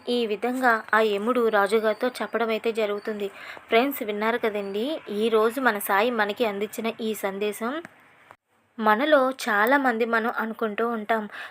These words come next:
మనం తెలిసి కూడా ఏ పొరపాటు చేయలేదు కదా అని మనం అనుకుంటూ ఉంటాం. కానీ మనకున్న పరిస్థితుల వల్ల, మనకున్న ఇబ్బందుల వల్ల మనకు తెలియకుండానే ఎవరిపైనైనా సరే కోప్పడ్డం, లేదా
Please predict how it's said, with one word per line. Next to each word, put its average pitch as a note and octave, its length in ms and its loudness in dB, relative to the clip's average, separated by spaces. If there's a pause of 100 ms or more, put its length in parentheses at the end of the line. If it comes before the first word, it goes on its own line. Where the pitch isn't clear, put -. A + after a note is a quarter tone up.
(120)
మనం A#3+ 280 4
తెలిసి A3+ 380 0
కూడా B3 260 2
ఏ A3 220 2
పొరపాటు A3 540 0
చేయలేదు G#3+ 720 2
కదా G#3 220 2
అని A#3 220 0
మనం A#3 220 -2
అనుకుంటూ G#3 440 -2
ఉంటాం. G3+ 360 -2
కానీ A3+ 420 2 (340)
మనకున్న G#3+ 420 0
పరిస్థితుల A3+ 540 0
వల్ల, G#3 200 2
మనకున్న G#3+ 400 -2
ఇబ్బందుల A3+ 400 -2
వల్ల G#3+ 220 -2
మనకు A#3+ 360 -4
తెలియకుండానే A#3 640 0
ఎవరిపైనైనా A3+ 760 0
సరే A3 240 0 (100)
కోప్పడ్డం, G3 720 0 (440)
లేదా A3+ 320 4